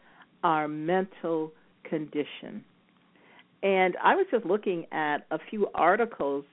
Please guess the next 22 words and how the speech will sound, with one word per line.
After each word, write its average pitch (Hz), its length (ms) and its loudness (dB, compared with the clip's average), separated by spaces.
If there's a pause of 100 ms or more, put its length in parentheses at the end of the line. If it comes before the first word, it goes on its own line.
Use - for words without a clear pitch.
(120)
uh, 131 300 -2 (460)
earlier 156 720 0 (300)
in 156 220 -6
the 151 60 0
week, 151 400 -4 (640)
and 202 380 4
one 208 380 0
that 214 320 6 (880)
stood 302 180 0
out 214 300 6 (100)
to 214 80 -4
me 151 280 -4
was 165 180 -4 (100)
called 208 460 2
Depression 226 840 -6 (440)
After 170 440 2 (220)
Sixty. - 640 -6 (640)
And 160 240 -4
in 294 240 2
that 214 260 6
article, 165 480 -2
it 165 160 -2